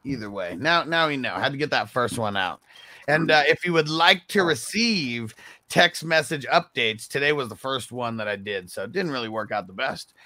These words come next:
But, uh, if you do wanna sign up for text updates of, like, when we're going live,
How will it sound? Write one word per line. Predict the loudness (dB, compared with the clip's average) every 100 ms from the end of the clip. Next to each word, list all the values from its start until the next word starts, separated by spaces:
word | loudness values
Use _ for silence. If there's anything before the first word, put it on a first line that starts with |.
| -20 _
But, | 2 4 4
uh, | 2 2
if | 0 -2
you | -4
do | -2 0
wanna | 2 0 0
sign | 2 4 4 0
up | -2 -6 _ _ _
for | -4 -4
text | 2 2 2 -4 -8 0
updates | 0 4 4 4 2
of, | -2 0
like, | 0 0
when | -4 -4
we're | -4
going | -4 -6 -6
live, | -4 0 2 2 2 0